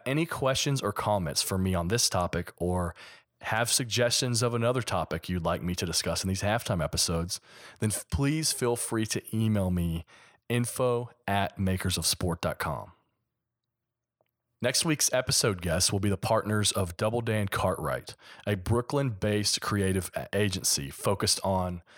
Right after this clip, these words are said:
advertising, design, motion, illustration, copywriting, and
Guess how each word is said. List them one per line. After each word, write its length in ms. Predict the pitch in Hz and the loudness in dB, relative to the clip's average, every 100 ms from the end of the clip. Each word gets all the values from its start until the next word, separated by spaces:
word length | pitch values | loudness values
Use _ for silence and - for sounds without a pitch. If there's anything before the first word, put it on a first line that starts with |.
| - - - | -20 -16 -2
advertising, 960 | 120 120 120 117 113 104 110 107 104 - | 0 0 -2 0 0 0 0 0 -2 -2
design, 760 | 110 95 110 104 98 98 98 - | 0 2 0 0 0 -2 -4 -6
motion, 600 | 104 110 110 - 107 101 | -2 0 0 0 0 0
illustration, 960 | 101 107 101 - 101 95 98 - 92 90 | 2 2 2 2 2 0 0 -2 -2 -2
copywriting, 840 | - 104 - 92 90 90 87 87 | 0 0 2 0 2 0 0 -2
and 140 | 87 | -2